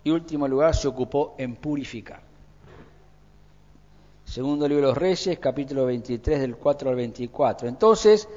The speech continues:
mandó el rey al sumo sacerdote Hilcías, a los sacerdotes del segundo y a los guardianes del segundo orden y a los guardianes de la puerta que sacasen del templo de Jehová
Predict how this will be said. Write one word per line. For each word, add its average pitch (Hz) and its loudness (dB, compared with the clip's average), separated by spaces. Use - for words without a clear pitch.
mandó 180 2
el 202 6
rey 214 6
al 170 8
sumo 220 0
sacerdote 175 0
Hilcías, 202 0
a 254 6
los 208 4
sacerdotes 175 2
del 135 0
segundo 202 0
y - -6
a 147 4
los 151 2
guardianes 170 2
del 147 -4
segundo 196 2
orden 175 -2
y 147 0
a 147 4
los 147 2
guardianes 143 2
de 160 0
la 135 2
puerta 180 -2
que 139 -8
sacasen 185 -4
del 135 -2
templo 220 0
de 208 4
Jehová 190 0